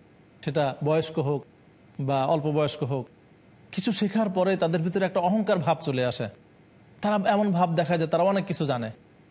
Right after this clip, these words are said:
এটা কিন্তু আল্লাহ নবী সাহাবাদের ভিতরে ছিল না। বরং যখন আবু বকর রাদিয়াল্লাহু তাআলা আনহু, ওমর রাদিয়াল্লাহু তাআলা আনহু, বড় বড় সাহাবাদের উপস্থিতিতে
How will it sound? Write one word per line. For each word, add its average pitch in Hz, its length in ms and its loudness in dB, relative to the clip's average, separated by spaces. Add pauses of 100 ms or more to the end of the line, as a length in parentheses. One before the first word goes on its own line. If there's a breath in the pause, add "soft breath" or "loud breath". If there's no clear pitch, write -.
(1300)
এটা 151 140 0
কিন্তু 156 200 0
আল্লাহ 147 180 2
নবী 139 160 -2
সাহাবাদের 131 440 -4
ভিতরে 127 280 -6
ছিল 120 240 -6
না। 117 160 -8 (1200)
বরং 165 320 0 (1900)
যখন 185 580 0 (1500)
আবু 190 220 2
বকর 175 160 2
রাদিয়াল্লাহু 156 380 2
তাআলা 151 220 2
আনহু, 151 160 0
ওমর 175 180 2
রাদিয়াল্লাহু 151 360 2
তাআলা 139 320 2
আনহু, 143 280 -2
বড় 156 220 0
বড় 151 120 0
সাহাবাদের 147 500 0
উপস্থিতিতে 139 640 -4